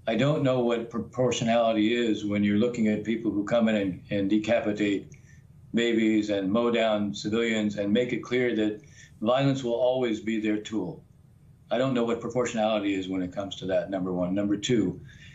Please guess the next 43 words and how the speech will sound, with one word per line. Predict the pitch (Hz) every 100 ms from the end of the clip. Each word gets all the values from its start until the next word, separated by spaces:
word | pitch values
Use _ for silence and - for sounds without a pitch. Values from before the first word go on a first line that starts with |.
| - -
there | 110 147 160
is | 139 -
going | 143 151
to | 143
be | 127 127 120 117
an | 117
unfolding | 127 131 - 127 120 110
tragedy | 117 120 117 104 104
in | 98
Gaza. | 98 110 107 107
We | 107
already | 110 113 104
see | - 113
it. | 107
But | 120
Hamas | 117 131 143 156 135
is |
the | 110
one | 117 117
that | 110 -
produced | 120 127 117
this. | 107 104
They | 123 127
bear | 117 117
responsibility, | 107 - 107 95 104 104 98 92 82 - - - - -
and |
we | 107
shouldn't | 104 110 104
lose | 104 95
sight | 104 95
of | 85
that. | 80 - - - - - - - -
Number | 110 110
three, | 107 151 156 117 107 - - - - -
were | 139
Hamas | 127 127 147 196 -
to | -
win | 127 165 208 185
coming | 127 117 110
out | 107 101
of | 92
this, | 95 95 - - - _ _ -
then | 127 135 131 123 123